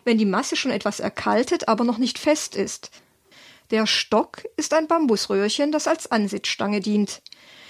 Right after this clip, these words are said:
Idealerweise ragt es circa zehn Zentimeter aus der Tasse, und zwar auf der Seite gegenüber vom Henkel.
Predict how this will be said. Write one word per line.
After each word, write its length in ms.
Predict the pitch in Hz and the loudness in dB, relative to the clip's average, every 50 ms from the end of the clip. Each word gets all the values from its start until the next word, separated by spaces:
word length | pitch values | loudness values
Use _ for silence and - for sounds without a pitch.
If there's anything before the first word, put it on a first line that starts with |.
| - - - _ | -20 -20 -8 _
Idealerweise 760 | - 214 226 220 196 190 196 185 170 196 254 330 339 - 349 285 | 0 2 2 2 2 2 0 0 2 2 2 2 2 0 0 0
ragt 220 | 277 285 - - | 0 0 0 -2
es 140 | 294 - - | -6 -4 -2
circa 300 | - 277 277 - 311 294 | -2 -2 0 0 0 -2
zehn 380 | - - - 226 214 220 254 311 | -2 -2 0 2 2 2 2 0
Zentimeter 680 | - - 240 208 190 - - 202 190 185 - - - | -2 -2 0 0 0 0 0 0 0 -2 -2 -2 -2
aus 160 | 196 202 196 - | 0 -2 -2 -2
der 160 | 220 196 - | -2 -2 0
Tasse, 400 | - 220 202 - - 202 208 - - _ _ _ | 0 -2 0 0 -2 -2 -2 -4 -6 _ _ _
und 180 | - 220 214 - - - - | 2 2 2 2 -2 -6 -6
zwar 480 | - - 214 208 208 240 330 381 - 311 | -4 -2 0 0 0 0 0 0 2 2
auf 160 | 311 311 - | 0 2 2
der 120 | 262 220 | 0 0
Seite 440 | 220 - 220 196 202 214 - - 320 | 0 0 0 0 2 2 0 -2 0
gegenüber 500 | - 285 285 311 311 - 214 196 220 226 | 0 0 -2 -2 0 0 2 2 2 2
vom 200 | 220 - 269 254 | 2 2 0 2
Henkel. 460 | 226 226 196 196 190 - - - - | 2 0 0 -2 -2 -4 -6 -8 -8